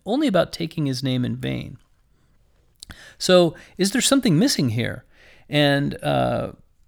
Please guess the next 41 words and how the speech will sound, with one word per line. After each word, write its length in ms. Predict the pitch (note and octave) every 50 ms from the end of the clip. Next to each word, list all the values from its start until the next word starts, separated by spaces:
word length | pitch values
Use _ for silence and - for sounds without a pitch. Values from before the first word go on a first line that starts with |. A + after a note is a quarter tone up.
| _ _ _ _
the, 180 | - B2 C3+ C#3+
the 260 | - A2+ B2+ C3+ C#3
meaning 360 | C3 C3+ E3+ A3+ C4+ C#4 G#3 D#3+
of 60 | C#3
that 260 | C#3 C3+ C3+ - -
word 280 | C3 B2+ C3+ B2+ B2+ C3
nasa, 520 | B2+ C#3+ F3+ F3 - - C3 A#2 G#2+ G#2+
to 120 | - - A2
carry, 480 | - - - F3 F3+ F#3 D#3 A#2 A2 -
to 120 | - -
take, 580 | - - - - G3 F#3 - - - - - - _ _ _ _ _ -
is 240 | - C#3 C#3 C3
actually 460 | D3 C#3+ D3 D3 - - D3+ D3+ C#3+ C#3
the 140 | C3+ B2
missing 340 | A#2 A#2+ C#3+ C#3+ - - A2+
piece, 580 | - - - - G#3+ - - - - - - - _ _ _ _ _ _ _ _ - - _
right? 300 | - B2+ C#3+ E3+ F3+ -
So 240 | - - E3 D3 C#3+
when 240 | C3 D3 D#3 D#3 D#3+
you 120 | F#3+ G#3+
carry 460 | G#3+ - - - - G#3+ B3 B3+ G#3
the 120 | D#3 B2+ A#2+
name 220 | B2 B2 A#2 A#2
of 100 | A2+ A2+
God, 220 | B2 A#2+ A#2 A#2+
when 140 | A#2+ A#2 A#2+
you 100 | A#2+ A#2
take 320 | A#2 - - - A#3 A3+ -
it 80 | -
upon 300 | B2+ - - - C#3 C3
yourself 400 | B2 A#2+ A2+ - - A#2 A#2 - -
as 180 | - B2 A2+ A2+
a 60 | A2
burden, 520 | G#2 - - F3 G3+ F#3+ C3+ A#2 - C3+ - _ _ _ _ - - _ _ _ _ _ _ -
that 320 | A#2+ A#2+ D#3 F#3 A#3 G3+
means 420 | D#3+ C#3+ C3+ B2+ B2 B2 - - -
you 200 | C3 D3+ F#3+ A#3
are 120 | A3+ F3
someone 360 | - - - C#3+ C3 C3 B2 A#2
who's 280 | A2+ C3+ B2+ A#2 -
teaching 680 | - - - - G#3 F#3+ - - C#3+ B2+ A#2+ A#2 A#2+